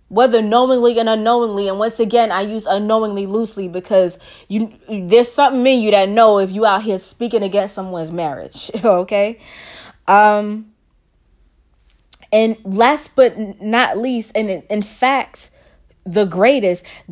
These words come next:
God is in control. He is above all of that. So just preserve.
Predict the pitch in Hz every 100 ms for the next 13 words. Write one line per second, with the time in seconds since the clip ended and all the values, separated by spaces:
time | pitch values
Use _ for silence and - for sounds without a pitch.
0 | 165 - 226 247 285 214 170 160 - _
1 | _ _ _ _ 226 208 214 - 208 -
2 | 294 285 151 - - _ _ _ _ _
3 | - - - 294 269 233 247 226 220 -
4 | - 277 320 311 233 180 139 87 - _
5 | _ _ _ _ - - - 202 294 269
6 | 202 294 302 - - 269 214 247 277 208
7 | 117 - -